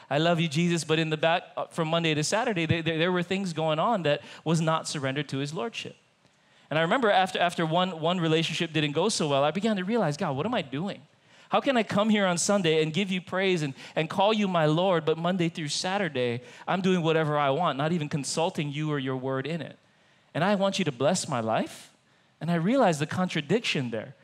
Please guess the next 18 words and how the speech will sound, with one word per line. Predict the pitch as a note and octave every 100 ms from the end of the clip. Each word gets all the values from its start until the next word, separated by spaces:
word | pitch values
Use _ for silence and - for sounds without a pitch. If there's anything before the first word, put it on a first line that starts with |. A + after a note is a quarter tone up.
| - -
that | E3
I | G#3+
can't | A#3+ B3 A3
call | - A#3 A#3
him | G#3+
Lord | F#3 G3+ G3+
on | F3
Sunday | E3+ - B3+ F3
if | D#3+
he's | F#3 E3+
not | G3+ E3
really | F#3 F#3
my | D3
Lord | D3+ D#3
from | D3+ C3+
Monday | C3+ C3
to | A2+
Saturday. | B2+ B2+ B2 - -